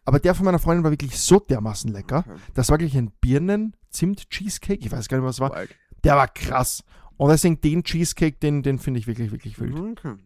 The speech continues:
Speaker 1: Also so
Speaker 2: Ja,
Speaker 1: Cheesecake
Speaker 2: vielleicht.
Speaker 1: kann man mich sehr begeistern. Vielleicht mit einer guten Soße dazu.
Speaker 2: Mhm.
Speaker 1: Bin ich schon dabei.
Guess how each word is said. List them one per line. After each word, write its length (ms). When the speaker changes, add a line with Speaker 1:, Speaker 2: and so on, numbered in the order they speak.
Speaker 1:
Also 200
so 120
Speaker 2:
Ja, 60
Speaker 1:
Cheesecake 340
Speaker 2:
vielleicht. 220
Speaker 1:
kann 100
man 100
mich 140
sehr 120
begeistern. 460
Vielleicht 160
mit 80
einer 80
guten 260
Soße 340
dazu. 340
Speaker 2:
Mhm. 320
Speaker 1:
Bin 100
ich 60
schon 140
dabei. 140